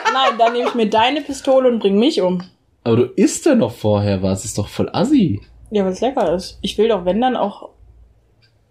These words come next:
Speaker 2: einen schönen Moment haben, bevor ich sterbe.
Speaker 1: Okay, ja.
Speaker 2: Und Essen, was ist
Speaker 1: Sorry.
Speaker 2: geiler als Essen?
Speaker 1: Sorry, dass ich, ja, das stimmt. Sorry, dass ich da was hinterfragt habe. Übrigens, da gibt's einen coolen, ähm, eine co-, coole Schauspielerin. Ich hab vergessen, wie sie hieß, aber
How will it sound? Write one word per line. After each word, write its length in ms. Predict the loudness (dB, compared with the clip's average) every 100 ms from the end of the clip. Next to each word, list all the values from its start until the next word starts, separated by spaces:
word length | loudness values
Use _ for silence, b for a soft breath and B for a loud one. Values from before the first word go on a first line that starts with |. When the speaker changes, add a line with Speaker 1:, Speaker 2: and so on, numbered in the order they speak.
| _ _
Speaker 2:
einen 120 | -2 0
schönen 260 | 0 0
Moment 360 | 2 2 0 0
haben, 180 | -2 -4
bevor 240 | -8 -6
ich 60 | -4
sterbe. 320 | -4 -2 -4 -10 _ _ _ _ -6
Speaker 1:
Okay, 360 | -4 -2 0 0
ja. 260 | 2 0
Speaker 2:
Und 60 | 0
Essen, 320 | -2 -2 0
was 160 | 0 0
ist 80 |
Speaker 1:
Sorry. 220 | 2 2 4
Speaker 2:
geiler 160 | 2
als 180 | 0 -2
Essen? 100 | 0
Speaker 1:
Sorry, 180 | 2 2
dass 180 | 2 2
ich, 200 | 0 -4 -16 -20 -16 -4
ja, 400 | 0 2 0 -6 -16
das 80 | -10
stimmt. 360 | -4 -2 -2 -8 B B B B
Sorry, 360 | -2 0 0 -4
dass 160 | -12 -6
ich 60 |
da 180 | -2 0
was 220 | -2 -6
hinterfragt 560 | -8 -6 -4 -4 -4 -2
habe. 140 | -2
Übrigens, 360 | 0 0 0 0
da 80 | 0
gibt's 180 | -2 -2
einen 140 | -2
coolen, 480 | 2 4 4 0 0
ähm, 440 | 2 2 2 0 -4 B B
eine 100 | -6
co-, 140 | -4 -4
coole 240 | -2 0 0
Schauspielerin. 560 | 0 -2 -2 -2 0
Ich 100 | -2
hab 100 | -4
vergessen, 320 | -2 -2 0 0
wie 60 |
sie 120 | 2
hieß, 280 | 2 0 0
aber 340 | 2 0 0